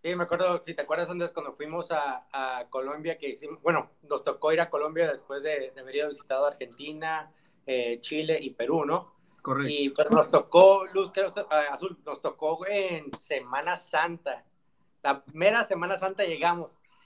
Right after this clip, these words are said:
Speaker 1: Entonces nomás llegaron como cinco peleadores de los veinte, treinta que queríamos ver, porque todos se fueron de parranda o de vacaciones. Eh, entonces no nos tocó ver, pero yo me quedé con muchas ganas porque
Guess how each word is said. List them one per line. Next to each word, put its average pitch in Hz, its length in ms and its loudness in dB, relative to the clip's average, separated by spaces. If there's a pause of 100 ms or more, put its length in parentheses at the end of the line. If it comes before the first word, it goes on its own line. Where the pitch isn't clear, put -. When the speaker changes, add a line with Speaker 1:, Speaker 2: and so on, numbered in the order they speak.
(140)
Speaker 1:
Entonces 170 400 -8
nomás 165 220 -4
llegaron 185 300 0
como 151 240 -4
cinco 180 400 -6
peleadores 160 540 0
de 160 120 -4
los 131 200 -6 (140)
veinte, 175 500 -4 (120)
treinta 160 340 0
que - 100 -16
queríamos 151 420 -2
ver, 196 320 4
porque 147 200 -2
todos 175 220 0
se 170 80 -6
fueron 165 260 -4
de 156 60 -8
parranda 156 440 0
o - 20 0
de 156 80 0
vacaciones. 185 640 -8 (520)
Eh, 147 300 2
entonces 165 240 2
no 190 100 4
nos 196 140 0
tocó 175 240 4
ver, 180 220 4
pero 156 160 -4
yo 156 160 -6
me 185 140 -8
quedé 160 200 -4
con 180 160 -12
muchas 180 240 -6
ganas 170 260 -2
porque 135 540 -8